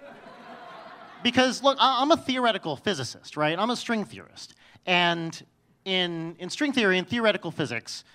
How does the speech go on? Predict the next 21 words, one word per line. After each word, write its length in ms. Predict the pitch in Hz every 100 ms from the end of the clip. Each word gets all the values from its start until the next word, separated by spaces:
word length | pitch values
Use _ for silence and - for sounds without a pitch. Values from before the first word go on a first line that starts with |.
| _ _ _
when 100 | 165
you 100 | 190
solve 360 | 190 269 254 220
a 60 | 156
problem, 440 | - 127 87 87
when 100 | 123
you, 80 | 143
you 160 | 147
go, 200 | 151 180
you, 140 | 170 151
you're, 280 | 139 143 143
you're 280 | 143 135
trying 220 | 127 180 160
to 60 |
figure 220 | 131 143
something 340 | 139 131 120 110
out, 160 | 101
you 80 | 123
solve 260 | 120 208 196
some 200 | 170 135
equation, 440 | 113 107 92 104